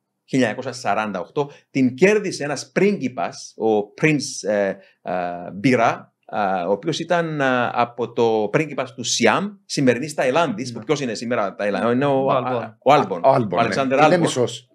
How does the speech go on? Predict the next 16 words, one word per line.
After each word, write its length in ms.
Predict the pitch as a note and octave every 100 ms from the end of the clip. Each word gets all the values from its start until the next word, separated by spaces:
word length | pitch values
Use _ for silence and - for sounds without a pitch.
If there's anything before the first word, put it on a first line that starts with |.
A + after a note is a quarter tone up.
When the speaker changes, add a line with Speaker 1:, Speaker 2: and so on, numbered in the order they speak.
| _ _
Speaker 1:
Ναι, 160 | - -
Speaker 3:
Μισός. 100 | F#3 F#3
Speaker 1:
είναι, 100 | -
είναι 120 | F3
μισός 280 | D3 D3+ A#2+
βεβαίως. 240 | F2 G2
Ναι, 120 | A2
Βρετανός, 760 | G#2+ A#2 C#3 C#3 C#3+ D#3+ D#3 -
ε, 60 | A#2+
Speaker 2:
Ναι. 240 | A2 G#2+
Speaker 1:
οπωσδήποτε, 440 | G#2 G#2+ G#2+ G#2 G2+
όσον 160 | A2+
αφορά 240 | G#2 G2+ G2
την, 200 | G2+ F#2+
ε, 280 | F#2 F2+ F2
Speaker 2:
Αλλά 240 | A3+ C#3+